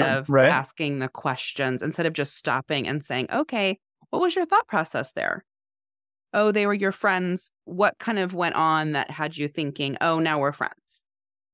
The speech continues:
Speaker 2: And just
Speaker 1: Understand.
Speaker 2: keep asking questions. And I studied motivational interviewing for a long time to ask questions in a way to get them to realize it themselves. And, but instead, I'm like, "What the hell were you thinking?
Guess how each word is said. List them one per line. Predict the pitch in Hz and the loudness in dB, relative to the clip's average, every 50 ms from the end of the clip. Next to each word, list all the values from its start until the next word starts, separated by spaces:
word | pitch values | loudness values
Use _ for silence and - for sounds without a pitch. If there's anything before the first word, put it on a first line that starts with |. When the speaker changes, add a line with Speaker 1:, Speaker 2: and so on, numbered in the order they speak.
| _ - | _ 0
Speaker 2:
And | 180 180 - | 0 0 0
just | - 180 - | 0 0 0
Speaker 1:
Understand. | 233 - | 0 0
Speaker 2:
keep | - 190 - - | 0 0 0 2
asking | - 160 165 - - 170 160 156 | 0 0 0 0 -2 -2 -2 0
questions. | - 156 156 - - 165 165 190 170 | -2 -4 -4 -2 -4 -2 -2 -2 -2
And | 156 | 0
I | - 139 156 156 156 156 160 - - _ _ _ _ _ - - | 0 0 0 0 0 -2 -2 -4 -8 _ _ _ _ _ -12 -10
studied | - - 196 170 170 160 165 - - | -4 -4 0 2 2 0 0 -4 -8
motivational | - 131 160 160 165 156 156 156 143 - - 160 - | -6 -4 -2 0 0 0 0 0 -2 -2 -4 -6 -6
interviewing | - 156 156 156 165 143 139 156 | -4 -4 -4 -2 -2 -4 -4 -4
for | - - | -2 -2
a | 151 147 | 0 0
long | 143 143 147 143 | 0 0 -2 -2
time | - 151 139 143 143 135 - - - | -2 -2 -2 -2 -2 -4 -6 -8 -6
to | - - - | -4 -2 -2
ask | 196 196 - - | -2 -2 -4 -4
questions | - 175 156 - - 160 165 | -4 -2 -2 -2 -4 -2 -2
in | 156 | -2
a | 143 | -2
way | 143 139 131 | 0 0 -2
to | 135 127 | -2 -2
get | 135 131 131 - | -2 -4 -4 -2
them | 131 131 131 135 | -4 -2 -2 -2
to | 127 | -2
realize | 123 117 117 123 120 117 135 - 139 | -2 -2 -2 -2 -2 -4 -4 -4 -8
it | 143 - | -6 -4
themselves. | 135 131 139 - 156 147 143 - _ _ _ _ _ _ _ _ | -4 -4 -2 -2 -2 -2 -2 -4 _ _ _ _ _ _ _ _
And, | - 160 175 - - 190 | -2 -2 -2 0 2 4
but | 208 190 - | 4 4 4
instead, | - 190 196 - - - 196 185 190 156 123 147 202 262 - _ _ _ _ _ _ _ _ _ - | 2 0 0 0 0 0 2 2 4 4 2 2 0 -2 -8 _ _ _ _ _ _ _ _ _ 0
I'm | 180 165 165 165 | 0 0 2 0
like, | 151 123 147 - | 0 0 0 2
"What | 392 440 440 | 2 2 4
the | 440 403 | 4 6
hell | 370 440 453 427 | 6 8 8 8
were | 415 | 6
you | 403 392 370 | 6 4 4
thinking? | - 392 370 311 311 269 190 160 170 170 | 4 2 2 4 2 2 2 0 -2 -6